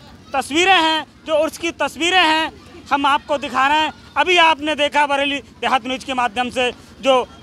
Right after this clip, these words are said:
बाहर के जो पहलवान थे, जो उत्तर प्रदेश के अलावा अन्य प्रदेशों से जो पहलवान आए थे, हमने कुश्ती भी दिखाई आपको, अभी दंगल भी दिखाया आपको। हम सीधी तस्वीरें दिखाते हैं आपको। बगरैन का जो उर्स है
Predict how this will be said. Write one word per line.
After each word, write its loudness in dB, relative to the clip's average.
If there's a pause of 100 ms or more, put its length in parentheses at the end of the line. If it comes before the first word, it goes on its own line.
(220)
बाहर 2
के -2
जो -4
पहलवान 0
थे, 2 (380)
जो 2 (180)
उत्तर -2
प्रदेश 0
के -8
अलावा 2 (240)
अन्य 0
प्रदेशों -4
से -6
जो -4
पहलवान 2
आए 2
थे, -2 (240)
हमने -2 (200)
कुश्ती -2
भी -2
दिखाई -2
आपको, 0 (220)
अभी -6
दंगल -4
भी -6
दिखाया 2
आपको। 0 (320)
हम -2
सीधी -4
तस्वीरें -2
दिखाते 0
हैं 0
आपको। -2 (1120)
बगरैन 2 (460)
का -4
जो -8
उर्स -8
है -2